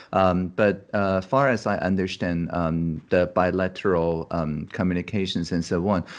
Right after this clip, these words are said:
uh, are mostly on the scientific level. I'm not aware of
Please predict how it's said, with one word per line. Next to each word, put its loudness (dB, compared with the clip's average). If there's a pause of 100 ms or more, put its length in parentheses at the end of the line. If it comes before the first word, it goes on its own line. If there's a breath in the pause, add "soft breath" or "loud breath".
(120 loud breath)
uh, 2
are 4
mostly 2
on -4
the -2
scientific -4
level. 0
I'm 2
not 2
aware 4
of -2